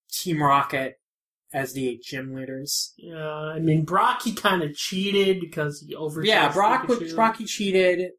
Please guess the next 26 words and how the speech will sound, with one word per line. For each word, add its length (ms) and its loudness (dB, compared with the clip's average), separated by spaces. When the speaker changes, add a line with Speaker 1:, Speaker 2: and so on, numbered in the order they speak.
Speaker 1:
Mis-, 500 -2
the 220 0
Misty 500 -4
battle 340 4
was 180 0
interrupted, 880 0
and 180 -6
then 380 -6
the 360 -6
Cerulean 440 4
sisters 760 2
gave 260 2
it 220 2
to 80 -2
him 400 0
because 320 -2
they 80 -2
saved, 300 -2
he 200 2
saved 280 4
the 40 -12
gym. 500 0
He 120 2
beat 160 4
Lieutenant 360 2
Surge. 460 0